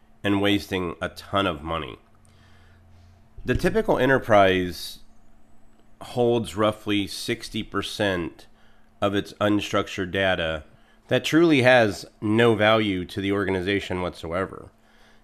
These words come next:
You know, these are files like lunch menus or pictures or M P threes or videos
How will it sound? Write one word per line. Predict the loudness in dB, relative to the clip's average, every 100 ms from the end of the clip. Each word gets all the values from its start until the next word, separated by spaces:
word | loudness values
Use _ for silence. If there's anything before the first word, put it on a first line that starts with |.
| _
You | -2
know, |
these | 0 2
are | 0
files | 2 4 4 4 2 -2 -4 0
like | 0 0 -4 -14 -20 _ _ _ -14
lunch | -2 0 0 -2
menus | -2 0 0 -2 -4 -6
or | -8
pictures | -8 -8 -6 -6 -6 -6 -6 -8
or | -8 -8 -8 -10 -16 _ _ -20 _ _ -20 -2
M | 0 2
P | 0 -2
threes | -2 -2 0 2 2 0 -2
or | -4 -2 -2
videos | -4 -2 -2 0 0 0 -2 -4 -6 -6 -10 -14